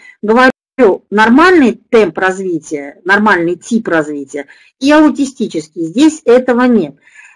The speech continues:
А, включение-выключение света, может быть, если однажды ребенку показали,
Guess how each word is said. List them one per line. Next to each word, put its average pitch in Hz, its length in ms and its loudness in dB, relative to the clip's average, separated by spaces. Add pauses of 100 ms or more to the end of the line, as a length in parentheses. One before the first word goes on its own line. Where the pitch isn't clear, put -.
(140)
А, 185 960 2
включение-выключение 285 1080 0
света, 196 480 0
может 175 320 -4
быть, 170 160 -6
если 202 280 -4
однажды 233 600 2
ребенку 208 440 0
показали, 202 880 -2